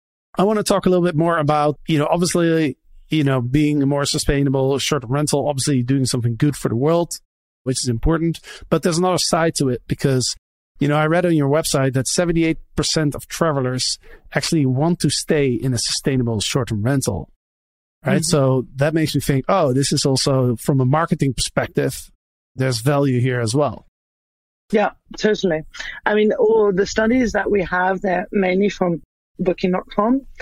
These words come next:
Speaker 2: Expedia has done one as well. And this is great because these are giant O T A having access to lots and lots of guests. And, and they have seen this trend grow. So they kind of validate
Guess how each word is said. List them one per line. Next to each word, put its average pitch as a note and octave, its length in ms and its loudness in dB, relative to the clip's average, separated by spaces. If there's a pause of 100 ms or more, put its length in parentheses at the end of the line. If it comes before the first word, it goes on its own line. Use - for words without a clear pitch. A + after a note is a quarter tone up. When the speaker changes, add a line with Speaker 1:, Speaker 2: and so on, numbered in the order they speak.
(280)
Speaker 2:
Expedia G3 520 0
has G#3 240 0
done G#3+ 180 2
one G#3 160 2
as G3 140 0
well. A3+ 240 0
And F3+ 180 0
this F3 160 -2
is D#3+ 120 -4
great F3+ 280 -2
because G3 300 -2
these E3+ 180 0
are D#3+ 300 -2
giant E3 340 -2
O E3+ 100 0
T - 140 -2
A F3 60 0
having D#3+ 340 -2
access - 320 -8
to - 140 -2
lots D#3 340 -2
and F3+ 100 0
lots F3 220 -4
of E3+ 80 -4
guests. - 460 -6 (520)
And, F#3+ 520 0
and F3 180 2
they G3 160 2
have F#3+ 180 -2
seen F3 220 -2
this E3 180 -2
trend D#3 360 -2
grow. D3+ 320 0
So E3 600 0
they E3+ 320 -2
kind A3 200 0
of F#3 100 0
validate F3+ 720 0